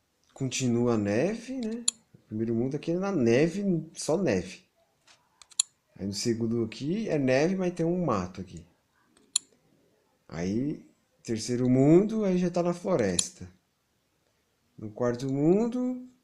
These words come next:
uma parte mais montanhosa. Que é o último mundo. Bastante fase. Jogo legal, pra passar o tempo, bem divertido.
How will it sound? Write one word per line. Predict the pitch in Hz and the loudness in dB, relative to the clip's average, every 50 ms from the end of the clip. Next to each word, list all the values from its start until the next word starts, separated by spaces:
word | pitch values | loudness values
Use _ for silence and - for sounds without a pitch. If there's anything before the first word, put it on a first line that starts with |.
| _ _ _ _ _ _ _ _ _ _ - - - 196 180 180 180 - _ _ _ _ - | _ _ _ _ _ _ _ _ _ _ -16 -12 -10 -10 -10 -10 -12 -16 _ _ _ _ -6
uma | - 151 | -4 -4
parte | 151 - - 139 131 135 139 | -2 0 0 0 0 0 0
mais | 135 131 131 | 0 0 2
montanhosa. | 131 131 139 135 135 - 139 135 120 107 101 98 95 92 92 92 92 90 - - _ _ _ _ _ _ _ _ - - _ _ _ _ _ _ _ _ _ _ _ _ _ _ _ _ _ _ _ _ _ | 2 0 0 0 0 0 0 2 2 2 2 2 0 -2 -2 -6 -8 -10 -12 -16 _ _ _ _ _ _ _ _ -20 -20 _ _ _ _ _ _ _ _ _ _ _ _ _ _ _ _ _ _ _ _ _
Que | - 101 | -8 -8
é | |
o | 107 | -6
último | 104 110 110 104 113 117 117 113 117 120 123 131 | -8 -8 -10 -6 -4 -2 -2 -2 -2 -2 0 2
mundo. | 127 120 110 104 98 95 95 90 92 95 - _ _ _ _ - _ _ - - - _ _ _ _ _ - | 2 2 2 2 2 0 -2 -2 -6 -12 -20 _ _ _ _ -20 _ _ -6 -6 -6 _ _ _ _ _ -12
Bastante | - 139 151 - - 175 190 214 - - | -8 -8 -8 -6 -6 -6 -4 -4 -6 -6
fase. | - - 110 107 123 151 196 208 - 254 262 269 - - _ _ _ - - - _ _ _ _ _ _ _ - - | -4 -2 0 0 0 0 -2 -4 -8 -12 -14 -16 -18 -20 _ _ _ -8 -8 -8 _ _ _ _ _ _ _ -20 -20
Jogo | - - 113 120 120 135 | -10 -6 -4 -4 -2 -2
legal, | 131 131 131 117 92 82 98 95 95 101 123 151 185 220 233 226 - - - _ _ - | -2 -2 -2 -4 -4 -4 -2 -2 0 0 0 -2 -2 -4 -8 -12 -16 -20 -20 _ _ -20
pra | - | -16
passar | - - 120 117 - - 131 | -12 -10 -8 -8 -6 -6 -6
o | 123 120 | -6 -8
tempo, | - - - 107 98 101 120 156 175 - - | -10 -8 -4 -2 -2 0 0 -2 -4 -6 -10
bem | 180 143 127 135 | -10 -8 -6 -6
divertido. | 151 160 156 170 160 135 107 107 - - - - 101 107 127 165 190 208 214 220 | -6 -4 -4 -2 -2 -2 -4 -6 -10 -12 -10 -8 -6 -6 -6 -6 -6 -8 -8 -10